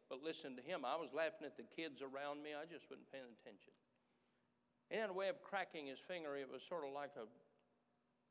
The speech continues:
thunderbolt. I mean, he called my name and said, "Stand up." And I stood up. He said, "Son, when we get home, you go straight to your,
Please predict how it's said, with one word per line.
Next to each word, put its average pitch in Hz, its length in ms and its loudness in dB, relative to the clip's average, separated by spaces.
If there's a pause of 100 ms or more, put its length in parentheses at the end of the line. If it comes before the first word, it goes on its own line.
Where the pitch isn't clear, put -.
thunderbolt. 113 640 0
I 127 40 -8
mean, 135 160 -12 (920)
he 156 80 -6
called 151 320 2
my 139 180 0
name 139 180 0
and 120 100 -8
said, 110 180 -8 (460)
"Stand 170 360 6
up." 107 120 0 (1400)
And 127 100 -10
I 135 120 0
stood 139 400 -2
up. 131 160 0 (1600)
He 139 100 -2
said, 123 220 -10
"Son, 170 280 0
when 131 120 0
we 156 120 -2
get 151 160 0
home, 135 260 2
you 127 100 -2
go 135 140 0
straight 147 400 -4
to 151 60 -6
your, 135 380 -6